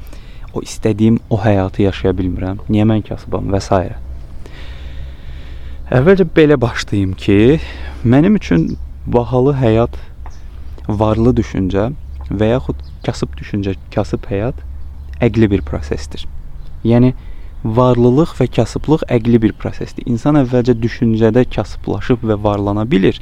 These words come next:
sonra o ona fiziki şəkildə yansıyır. Məsələ budur. Məsələn, bax, bizim üçün varlılıq əslində nədir? Yəni, kütləvi olaraq. Tutaq ki, Azərbaycanın mental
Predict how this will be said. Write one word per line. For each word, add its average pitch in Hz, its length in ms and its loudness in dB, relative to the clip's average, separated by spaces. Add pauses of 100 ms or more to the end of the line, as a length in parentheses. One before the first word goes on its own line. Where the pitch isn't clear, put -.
(160)
sonra 156 380 4
o 135 240 0
ona 127 240 4 (300)
fiziki 120 340 -2
şəkildə 110 460 0
yansıyır. 95 480 -2 (2250)
Məsələ 123 300 4
budur. 98 200 -2 (380)
Məsələn, 165 360 4
bax, 175 200 4 (280)
bizim 175 300 4
üçün 151 260 0 (300)
varlılıq 113 500 4
əslində 101 360 2
nədir? 95 260 4
Yəni, 92 200 4
kütləvi 101 400 4
olaraq. - 440 0
Tutaq - 280 0
ki, 107 140 2 (240)
Azərbaycanın 110 640 4
mental 110 400 0